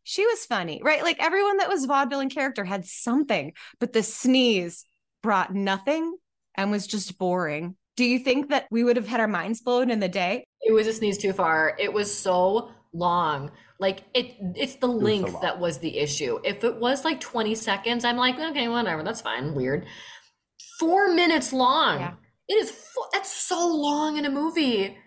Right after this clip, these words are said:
Speaker 3: I feel like I do this every time I come on your, the, so many times I've come down your podcast.
Speaker 1: <laughs>
Speaker 3: It's while we're talking on it, I, like, Wikipedia to be like, "Why didn't I look at this originally?"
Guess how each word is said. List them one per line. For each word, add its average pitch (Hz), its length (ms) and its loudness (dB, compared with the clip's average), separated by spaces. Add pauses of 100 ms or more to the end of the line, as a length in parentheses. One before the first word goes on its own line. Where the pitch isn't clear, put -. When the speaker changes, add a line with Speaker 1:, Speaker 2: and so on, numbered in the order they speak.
(140)
Speaker 3:
I 147 100 -4
feel 175 140 0
like 175 100 2
I 170 80 2
do 139 140 0
this 127 200 -2
every 113 200 -4
time 120 220 -4
I 117 60 -2
come 110 160 -4
on 101 280 -2 (300)
your, 107 220 -6 (600)
the, 151 200 2
so 139 360 2
many 127 180 2
times 113 300 -2
I've 117 120 -4
come 110 160 -6
down 107 140 -2
your 104 80 -2
podcast. 117 460 0 (260)
Speaker 1:
<laughs> - 100 -4
Speaker 3:
It's 147 360 4
while 269 260 8
we're 185 120 4
talking 170 420 2
on 180 240 4
it, 190 240 -2
I, 139 140 2
like, 139 200 -2
Wikipedia 139 720 0
to 147 80 -4
be 131 120 0
like, 110 240 -2
"Why 117 180 0
didn't 143 200 -4
I 143 80 -2
look 139 140 -4
at 131 100 -6
this 127 160 -4
originally?" 143 600 -2